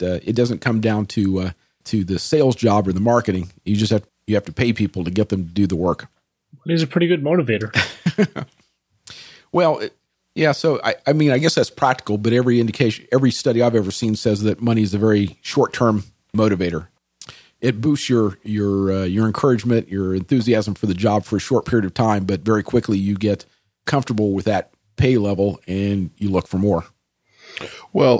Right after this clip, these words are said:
Speaker 3: y-, you also have to, I mean, I think part of this is the jobs he's talking about, and that is the, the manual labor, um, trades and, and even not trades jobs, um,
Speaker 1: Mm-hmm.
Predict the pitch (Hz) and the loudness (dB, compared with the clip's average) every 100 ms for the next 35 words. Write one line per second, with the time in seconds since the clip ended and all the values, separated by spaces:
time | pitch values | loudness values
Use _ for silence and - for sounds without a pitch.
0 | - 135 - 160 156 143 - 117 - 104 | 0 -6 -2 2 4 4 2 0 2 2
1 | 90 - - - - - 107 104 104 104 | 2 -2 -16 -20 -8 -6 -4 0 2 4
2 | - 104 - 107 98 95 - 90 87 95 | 2 0 0 2 2 0 -2 -6 -4 -4
3 | 87 87 92 107 - 104 127 117 85 80 | 2 2 2 -2 0 2 2 2 0 0
4 | 80 78 92 92 92 104 113 104 - 87 | -2 -2 -2 2 4 4 4 0 -2 -2
5 | 76 - - - - - - - - 90 | -2 -8 -20 -20 -20 -20 -20 -14 -2 0
6 | 85 82 78 - - - - 107 98 104 | 2 0 -4 -12 -20 -16 -6 -4 -2 0
7 | 98 101 101 95 90 95 98 98 98 95 | 0 2 2 0 0 0 0 2 2 0
8 | 98 _ _ - - _ _ _ - - | -4 _ _ -20 -20 _ _ _ -6 -4
9 | 160 160 - 92 - _ _ - - - | -2 -4 -8 -14 -20 _ _ -10 -4 0
10 | 98 107 104 98 98 95 95 - 95 101 | 2 2 2 0 0 2 2 0 -2 0
11 | 104 101 95 92 - 92 113 - - - | 2 2 2 -2 -2 0 0 -2 -6 -6
12 | 85 76 - - - _ _ _ - 156 | -4 -6 -6 -8 -10 _ _ _ -2 2
13 | 139 139 - - - - - - _ _ | 2 -2 -6 -10 -16 -20 -20 -20 _ _
14 | - 82 123 107 | -4 0 0 0